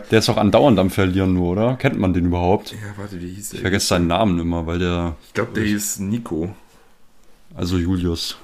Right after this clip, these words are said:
Speaker 2: Also, also
Speaker 1: Er wird
Speaker 2: Julius.
Speaker 1: auf ewig mein Julius bleiben.
Speaker 2: So, die Heizung ist ausgestellt. Better, better is it.
Speaker 1: Ja, guck mal hier, was wir, äh, hier für die Umwelt machen, auch während der Podcast-Aufnahme.
Speaker 2: Ja, es ist aber auch sauheiß hier drin.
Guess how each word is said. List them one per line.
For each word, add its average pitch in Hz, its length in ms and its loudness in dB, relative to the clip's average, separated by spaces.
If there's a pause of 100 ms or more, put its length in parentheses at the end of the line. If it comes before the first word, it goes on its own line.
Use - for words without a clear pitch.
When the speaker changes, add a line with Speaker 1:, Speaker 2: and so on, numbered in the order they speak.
(320)
Speaker 2:
Also, 82 240 -8
also 85 200 -4
Speaker 1:
Er 101 60 0
wird 107 120 2
Speaker 2:
Julius. 104 180 4
Speaker 1:
auf 98 40 -2
ewig 98 200 -2
mein 90 140 0
Julius 87 340 -4
bleiben. 85 440 -8 (380)
Speaker 2:
So, 98 360 0 (100)
die 101 80 -4
Heizung 95 300 -2
ist 90 160 0
ausgestellt. 95 580 -4
Better, 87 360 0 (180)
better 85 240 0
is 80 140 -6
it. 82 180 -8 (200)
Speaker 1:
Ja, 92 320 2
guck 107 180 -2
mal 90 180 2
hier, 95 260 0 (360)
was 98 220 0
wir, 95 800 2
äh, - 20 -4
hier 101 160 -2
für - 100 -6
die 104 80 2
Umwelt 90 540 0
machen, 87 340 -2
auch - 260 -2
während 101 200 2
der 101 60 2
Podcast-Aufnahme. 87 1000 -2 (280)
Speaker 2:
Ja, 92 100 0
es 98 160 2
ist 110 80 2
aber 113 180 6
auch 110 140 4
sauheiß 101 480 2
hier 110 160 0
drin. 92 260 -4